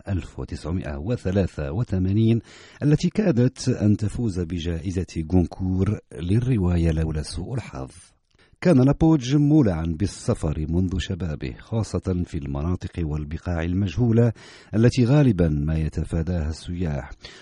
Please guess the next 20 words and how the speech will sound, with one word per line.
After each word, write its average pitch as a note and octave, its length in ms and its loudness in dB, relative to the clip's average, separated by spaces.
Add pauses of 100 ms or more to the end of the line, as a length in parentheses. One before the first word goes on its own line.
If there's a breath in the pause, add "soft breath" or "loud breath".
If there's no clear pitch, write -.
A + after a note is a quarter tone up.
وشكل E2 580 -4
السفر D#2 560 -6
زاده D#2 400 -2
الأساسي D#2+ 640 -4 (260 soft breath)
في - 200 -4
الكتابة، E2+ 760 -2 (280 soft breath)
سواء F#2 540 -2 (340)
السفر E2 580 -4
بالمعنى D2+ 580 -4
الجغرافي D2+ 760 -6
أو D3 200 -4
السفر C3 500 -6 (120)
بالمعنى E2+ 360 -2
التاريخي. D2 600 -6 (520 loud breath)
لنستمع C3 640 4
إليه F2 440 0
متحدثاً E2 960 -2
في C3 200 0
إحدى G2+ 220 -2
حواراته B2+ 800 2